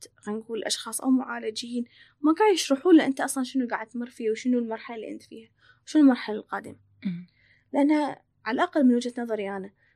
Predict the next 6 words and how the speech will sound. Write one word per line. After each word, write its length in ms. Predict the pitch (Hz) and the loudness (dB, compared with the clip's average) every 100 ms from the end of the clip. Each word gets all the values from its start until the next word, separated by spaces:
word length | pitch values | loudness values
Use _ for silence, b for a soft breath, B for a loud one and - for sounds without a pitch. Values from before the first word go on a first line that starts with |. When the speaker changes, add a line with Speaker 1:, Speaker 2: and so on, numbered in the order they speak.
| _ - | _ -6
Speaker 1:
أن، 160 | 214 214 208 202 214 _ _ - | -2 -2 -2 -6 -10 _ _ 0
أن 80 | 262 | 2
الشخص 420 | 277 - 277 - | 2 0 -4 -6
يكون 420 | 233 - 269 208 - - | -6 -2 -2 -2 -8 0
عنده 420 | 277 269 226 202 - | 4 4 4 0 -4
ال-، 580 | 202 196 196 190 180 | -6 -6 -6 -6 -8